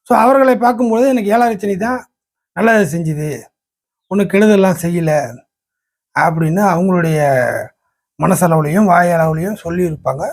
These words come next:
சொல்லுவாங்க. ஆனால், முக்கால்வாசி மகர ராசி நபர்களுடைய வாழ்க்கை முறையை பார்த்தீங்கன்னா, லைஃபை ஒரே கட்டத்துல வச்சிருக்கோம். அப்படியே ஒரு ஏழு, பத்து வருஷத்துக்கு முன்னாடி எப்படி ஒரு லைஃப் இருந்துச்சோ,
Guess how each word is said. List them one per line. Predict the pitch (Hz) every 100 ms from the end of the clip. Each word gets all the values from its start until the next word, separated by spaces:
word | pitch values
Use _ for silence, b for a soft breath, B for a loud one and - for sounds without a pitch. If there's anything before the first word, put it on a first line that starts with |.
| -
சொல்லுவாங்க. | - 202 185 117 - _ _ _ _ _ _ _
ஆனால், | 180 254 247
முக்கால்வாசி | 220 254 302 302 277 254 254 226
மகர | 208 196 214
ராசி | 208 190 175
நபர்களுடைய | 165 165 156
வாழ்க்கை | 156 165 165
முறையை | 151 139 139
பார்த்தீங்கன்னா, | 131 127 123 110 113 120 120 123 _ _ _ _ _ _ _ 139
லைஃபை | 202 254 - 180 190 202 - _
ஒரே | 170 180 202 208 226
கட்டத்துல | 226 175 165 170
வச்சிருக்கோம். | 139 139 135
அப்படியே | 127 127 123 _ _ _ _ _ _ _ _ _ _ _
ஒரு | - 147
ஏழு, | 156 185 190 185
பத்து | 165 165 170
வருஷத்துக்கு | 165 196 208 180
முன்னாடி | 175 180 196 190
எப்படி | 165 165 196
ஒரு | 175 156
லைஃப் | 147 180
இருந்துச்சோ, | 165 143 156 160 135 - 113 117 123